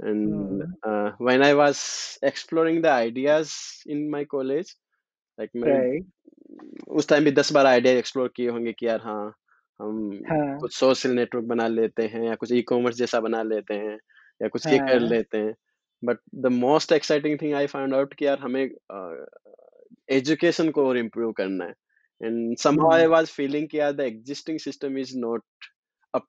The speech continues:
Speaker 1: to mark, like it is like way behind than अ, what we need currently। Like गाँव का
Speaker 2: हुँ।
Speaker 1: एजुकेशन तो छोड़ ही दो, शहरों का education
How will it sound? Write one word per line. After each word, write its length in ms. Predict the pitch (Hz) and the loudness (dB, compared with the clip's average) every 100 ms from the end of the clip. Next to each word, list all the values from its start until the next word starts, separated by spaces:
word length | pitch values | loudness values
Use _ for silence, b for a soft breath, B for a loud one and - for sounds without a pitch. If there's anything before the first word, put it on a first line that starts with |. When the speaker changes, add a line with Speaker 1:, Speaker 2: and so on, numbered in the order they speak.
| - | -2
Speaker 1:
to 120 | 131 | -2
mark, 300 | 117 104 95 | 0 -4 -6
like 200 | 107 101 101 | -8 -8 -8
it 120 | 107 120 | -4 -4
is 180 | 104 - | -4 -2
like 200 | 113 107 | -2 -2
way 460 | 117 110 127 147 156 | -4 0 4 6 6
behind 540 | 143 127 123 123 123 | 4 0 0 -4 -2
than 340 | 123 120 117 113 _ b _ _ - | -4 -4 -6 -10 _ b _ _ -10
अ, 340 | 113 107 101 - | -6 -4 -6 -6
what 300 | 113 117 - | -2 -2 -2
we 140 | 120 113 | -4 -2
need 540 | 110 110 117 117 107 | -2 -2 -2 -4 -6
currently। 580 | 110 101 101 - 98 95 _ _ _ _ _ _ - | -6 -4 -6 -8 -8 -10 _ _ _ _ _ _ -2
Like 180 | 113 117 | 0 4
गाँव 240 | 131 139 143 | 6 6 2
का 40 | |
Speaker 2:
हुँ। 20 | 139 | -2
Speaker 1:
एजुकेशन 340 | 139 - 147 | -2 -4 -4
तो 60 | 143 | -4
छोड़ 260 | 143 131 | -4 -4
ही 60 | 139 | -2
दो, 120 | 151 | -4
शहरों 300 | - 131 143 | -2 0 0
का 100 | 143 | 0
education 440 | 127 127 139 143 | -2 -4 -4 -2